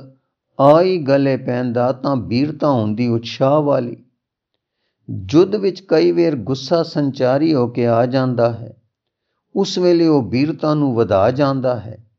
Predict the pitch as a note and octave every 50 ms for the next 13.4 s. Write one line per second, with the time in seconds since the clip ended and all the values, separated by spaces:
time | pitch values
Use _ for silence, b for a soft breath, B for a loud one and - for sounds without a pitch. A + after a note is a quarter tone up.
0 | _ _ _ _ _ _ _ _ _ _ _ _ - - D#3 - - - E3+ D#3+
1 | - - C3+ C3 B2 B2 A#2+ A2 A2+ A#2 - B2+ B2 C3 C#3 - - C#4 D#3 D#3
2 | - - - C3+ A#2+ A#2 A#2 B2+ B2 C#3 D3 D3 C#3+ C3+ A2 A2+ A#2+ A#2+ B2 -
3 | D#3+ D3+ C#3+ C3+ B2+ B2 A#2+ - - - B2 A#2+ B2 - C3 C3 A#2 C3 B2 A#2
4 | A2+ A#2 - - - D#3+ D#3+ D#3 - D3+ C#3+ C3 - - B2+ B2 B2 - B2+ A#2+
5 | G#2 E2+ A2 A#2+ - - - C#3+ A#2 G2+ b b b b b b _ - C3 C3+
6 | C3 C3 C#3 C3 B2 A#2+ A#2 A2+ A#2 A#2 A2+ G#2+ A2 A#2 A#2+ A#2 - - A2+ G2+
7 | G#2+ G#2+ G2+ G2+ - G2+ G2 F2 F#2 F#2 F2+ F2+ D#2 F2 E2+ E2+ F2+ F2 E2+ -
8 | - _ _ _ _ _ _ _ _ _ _ _ _ - A2+ F#2+ F2+ F2 - -
9 | - G2 F#2 A2 - _ _ _ _ _ _ _ D#3 B2 G#2+ G#2 G#2 G#2 G#2 A2
10 | A2+ A2+ B2 C3 D3+ F#3+ B3 A#3+ - D#3+ D#3+ - - C3+ C3 A2+ C3 B2+ - _
11 | _ _ - - B2+ C#3 E3 E3 - C#3+ B2 B2 A#2 G#2 A2 G#2+ G#2 E2+ G2 F2+
12 | F2+ F2+ F2+ F2+ - - C3 A#2 A2+ G2+ G2 A#2 D3 E3 F3 F3+ E3+ D3+ A#2 F2+
13 | F2 F#2+ F#2 F2+ F#2 - -